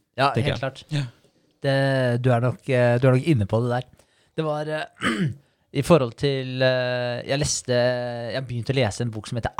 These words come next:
Speaker 1: Iron John. Den også er, eh, kul. Den, eh, handler om maskulinitet, den også, da. Det er, eh, eh, men den er på en måte skrevet i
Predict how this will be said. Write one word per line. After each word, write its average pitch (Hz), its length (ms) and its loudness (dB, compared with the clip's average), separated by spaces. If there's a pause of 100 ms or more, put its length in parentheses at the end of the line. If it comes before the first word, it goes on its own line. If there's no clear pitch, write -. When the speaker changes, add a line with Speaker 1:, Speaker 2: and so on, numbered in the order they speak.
(140)
Speaker 1:
Iron 117 200 2
John. 131 360 0
Den 123 160 -4
også 120 220 -2
er, 123 180 -4
eh, 131 60 -6 (260)
kul. 110 200 -2
Den, 117 360 -2
eh, 113 480 2
handler 110 280 0
om 107 120 -12
maskulinitet, 107 520 -2
den 104 120 -4
også, 117 160 0
da. 120 220 0
Det 117 100 -2
er, 110 240 -2
eh, 110 720 -2 (400)
eh, 117 240 -4
men 139 140 0
den 139 160 2
er 127 60 -6
på - 120 -12
en 143 80 -2
måte 123 240 0
skrevet 107 640 -4 (100)
i 120 220 -2